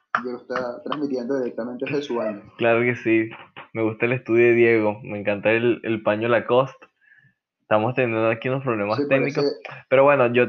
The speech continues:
Speaker 2: yo te, a
Speaker 1: se
Speaker 2: Diego.
Speaker 1: parece el pa-, el papel tapiz de Dark.
Speaker 2: Claro, sí, sí. Yo tengo aquí silenciado un poco el, el audio del compañero Diego. Así que Diego no, no se escucha.
Speaker 1: Pero es que creo que Diego ahorita es el mayor ejemplo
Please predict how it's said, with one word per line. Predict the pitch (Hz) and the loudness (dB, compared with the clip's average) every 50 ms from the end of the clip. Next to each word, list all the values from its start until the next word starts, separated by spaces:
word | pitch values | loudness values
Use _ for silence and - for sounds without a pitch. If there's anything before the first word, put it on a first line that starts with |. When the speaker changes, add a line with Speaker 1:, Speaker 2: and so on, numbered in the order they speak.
| - - | 0 -6
Speaker 2:
yo | - 135 127 123 104 | -4 -2 -2 0 0
te, | - 143 147 143 - | 0 -2 -4 -4 -2
a | - 143 | 0 2
Speaker 1:
se | 131 | 2
Speaker 2:
Diego. | 123 127 131 | 4 4 2
Speaker 1:
parece | 117 98 - | 0 0 -2
el | 170 - | -4 -6
pa-, | _ - 180 - | _ -8 -6 -4
el | 175 180 175 | -4 -6 -6
papel | 160 143 139 135 131 - | -6 -8 -8 -8 -10 -10
tapiz | - 147 151 160 151 170 | -12 -10 -8 -6 -6 -6
de | 156 147 | -6 -8
Dark. | 151 143 127 123 - _ _ _ _ _ | -8 -8 -10 -12 -14 _ _ _ _ _
Speaker 2:
Claro, | - 135 123 113 107 104 | 0 2 4 4 2 0
sí, | 104 - 113 | -2 -6 -12
sí. | 110 - 117 123 - _ _ _ _ _ _ | -12 -12 -16 -16 -18 _ _ _ _ _ _
Yo | 120 117 113 110 | 0 2 2 2
tengo | - 117 117 123 | 2 0 -2 -2
aquí | 127 127 - 139 135 139 139 139 139 139 139 139 143 139 131 120 110 98 - | -2 -2 -2 0 2 2 2 2 2 2 0 0 -2 -4 -6 -6 -8 -12 -12
silenciado | - - 120 113 110 113 113 - 113 113 120 | -10 -6 -4 -4 -4 -4 -4 -2 -2 -2 -2
un | 120 123 123 | -2 -4 -6
poco | 127 131 127 127 131 131 | -6 -6 -4 -2 -2 -2
el, | 131 123 113 107 104 98 - - - | 0 -2 -2 -2 -4 -6 -8 -12 -10
el | - 101 101 | -8 -4 -2
audio | 101 107 113 127 | -2 0 0 -2
del | 127 123 | -2 -4
compañero | - 110 104 107 104 104 104 110 | -6 -8 -8 -8 -6 -4 -2 0
Diego. | 120 127 131 127 127 156 151 151 170 _ _ _ _ _ _ | 0 2 0 0 -2 -4 -10 -14 -20 _ _ _ _ _ _
Así | - - 101 | -12 -12 -8
que | - 110 | -2 0
Diego | 110 113 113 123 | 0 0 0 0
no, | 123 127 127 123 123 120 113 110 | -2 -2 -2 -2 -4 -4 -6 -6
no | 113 120 | -8 -10
se | 120 127 | -10 -12
escucha. | 127 - - 117 107 - - 139 - _ _ _ _ _ _ _ _ _ _ _ _ _ _ _ _ _ _ _ _ _ _ _ _ _ _ _ _ _ _ _ _ _ _ _ _ _ _ _ _ - | -12 -10 -8 -8 -8 -8 -12 -16 -18 _ _ _ _ _ _ _ _ _ _ _ _ _ _ _ _ _ _ _ _ _ _ _ _ _ _ _ _ _ _ _ _ _ _ _ _ _ _ _ _ -14
Speaker 1:
Pero | 180 208 | -14 -12
es | - | -12
que | 262 262 - - - _ _ - - | -12 -12 -12 -12 -18 _ _ -16 -10
creo | 233 240 262 254 | -8 -8 -8 -8
que | 254 226 190 160 - - | -8 -8 -8 -8 -10 -14
Diego | 160 156 180 202 202 233 | -14 -10 -8 -8 -8 -8
ahorita | 233 233 196 165 160 | -8 -8 -8 -10 -10
es | 190 | -10
el | 202 | -10
mayor | 196 165 143 156 165 | -8 -6 -6 -6 -6
ejemplo | - 196 175 143 - 123 127 135 - - | -6 -8 -10 -12 -12 -12 -14 -14 -16 -18